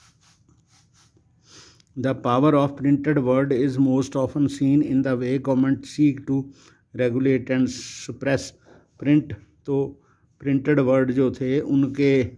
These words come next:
उनकी पावर दिखती थी इसमें कि सरकार उनको दबाने की जब कोशिश करती थी, उनके खिलाफ कानून बनाती थी।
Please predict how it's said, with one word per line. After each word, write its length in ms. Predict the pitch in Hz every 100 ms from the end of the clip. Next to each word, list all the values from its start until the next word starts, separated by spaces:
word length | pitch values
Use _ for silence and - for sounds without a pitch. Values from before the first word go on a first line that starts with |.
| - -
उनकी 300 | 135 135 139
पावर 360 | 127 120 127
दिखती 360 | 117 110 113 127
थी 160 | 139
इसमें 360 | 127 - 139 175 - _ _ _
कि 80 | 123
सरकार 480 | - 123 117 120 135
उनको 640 | 135 127 113 131 165 - _ _ -
दबाने 400 | 110 120 240 135
की 180 | - 135
जब 240 | 127 117
कोशिश 340 | 131 - 135
करती 360 | 117 123 104 127
थी, 140 | -
उनके 260 | 147 127 135
खिलाफ 340 | 127 120 120 -
कानून 260 | 120 127
बनाती 400 | 127 131 120 131
थी। 300 | 123 147 143